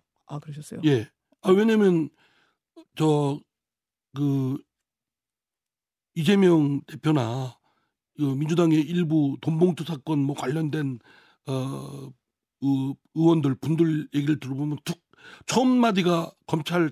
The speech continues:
Speaker 2: 탄압이다. 야당 탄압이다."
Speaker 1: 예.
Speaker 2: 이런데 지금 드러난 사실은 안 그렇잖아요.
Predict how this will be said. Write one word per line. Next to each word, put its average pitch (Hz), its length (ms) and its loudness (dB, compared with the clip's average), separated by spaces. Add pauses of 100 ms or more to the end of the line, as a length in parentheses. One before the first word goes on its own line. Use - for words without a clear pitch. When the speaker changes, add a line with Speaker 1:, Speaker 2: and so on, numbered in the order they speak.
(100)
Speaker 2:
탄압이다. 180 560 -6 (220)
야당 147 240 -4
탄압이다." 147 580 -12
Speaker 1:
예. 175 200 -4
Speaker 2:
이런데 220 340 2
지금 170 200 -2
드러난 190 380 0
사실은 165 340 -2
안 - 160 -8
그렇잖아요. 143 480 -2